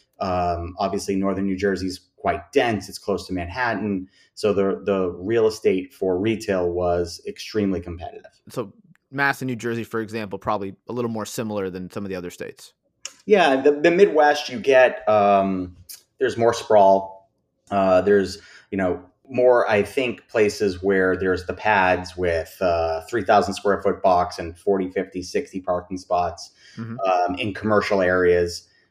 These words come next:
Speaker 1: You know, commercial and residential areas in northern New Jersey and Massachusetts are often right on top of one another. So,
Speaker 2: Got it.
Speaker 1: um, I think in the Midwest, we had,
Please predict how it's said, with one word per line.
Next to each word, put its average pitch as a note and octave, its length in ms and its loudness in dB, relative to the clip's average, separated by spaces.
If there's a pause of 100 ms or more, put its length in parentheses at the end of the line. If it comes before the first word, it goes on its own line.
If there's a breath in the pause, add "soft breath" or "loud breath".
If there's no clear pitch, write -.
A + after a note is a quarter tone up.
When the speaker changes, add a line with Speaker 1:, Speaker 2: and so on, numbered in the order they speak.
Speaker 1:
You G2+ 80 -8
know, F#2+ 60 -4
commercial D3 420 2
and C3 80 4
residential A2 480 4
areas F2+ 440 4
in F2+ 320 -6
northern F#2+ 260 0
New F#2 100 0
Jersey F2+ 320 0
and E2+ 80 -6
Massachusetts E2+ 640 -8
are D#2 140 -4
often F2 320 -2
right F#2+ 180 4
on E2+ 160 -6
top D#2 240 -10
of D#2 80 -14
one D#2 140 -16
another. D#2 320 -14
So, E2+ 240 -6
Speaker 2:
Got F2 240 -4
it. A#1+ 120 -16 (200)
Speaker 1:
um, F#2 180 -2
I G2+ 100 0
think G#2 200 -2
in A2 80 0
the G2+ 80 0
Midwest, F#2+ 480 0
we F#2+ 100 -6
had, E2+ 480 -6